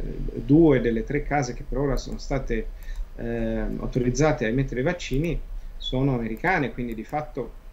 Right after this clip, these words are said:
ci possiamo tutti lamentare di quanto questo possa essere unfair, ma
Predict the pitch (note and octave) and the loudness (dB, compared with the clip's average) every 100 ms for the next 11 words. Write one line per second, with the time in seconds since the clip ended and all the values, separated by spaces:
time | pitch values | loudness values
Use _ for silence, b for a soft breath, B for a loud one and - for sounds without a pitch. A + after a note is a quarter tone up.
0 | - - - - C3+ - D#3+ C#3+ F#3 - | -18 -20 -16 -12 -8 -4 -2 -2 -6 -4
1 | C3+ A#2+ A#2 - C#3+ E3+ C#3 B2 - C3+ | -2 -2 -4 -2 2 2 2 -2 -4 -4
2 | C3+ B2 C#3+ C#3+ C3 B2 C3 C3+ - B2 | -4 -6 -6 -4 -6 -4 -2 -2 0 -2
3 | A#2+ - F3 C3 G#2+ A2 | -2 -2 0 2 0 -4